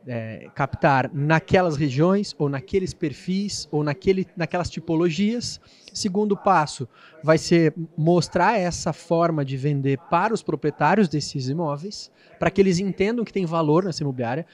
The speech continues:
É um valor somado à estratégia da marca, então não é apenas uma imobiliária vendendo qualquer imóvel. E terceiro,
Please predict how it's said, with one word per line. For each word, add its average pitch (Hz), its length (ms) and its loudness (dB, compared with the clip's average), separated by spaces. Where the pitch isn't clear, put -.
É 147 60 0
um 160 80 4
valor 175 680 4
somado 170 720 -2
à 131 140 -6
estratégia 151 540 -4
da 139 100 -2
marca, 127 360 -4
então 147 180 -8
não 151 140 -6
é 170 220 -6
apenas 196 440 0
uma 175 60 0
imobiliária 147 380 0
vendendo 143 320 -4
qualquer 160 520 0
imóvel. 165 420 -2
E 202 100 -2
terceiro, 220 640 0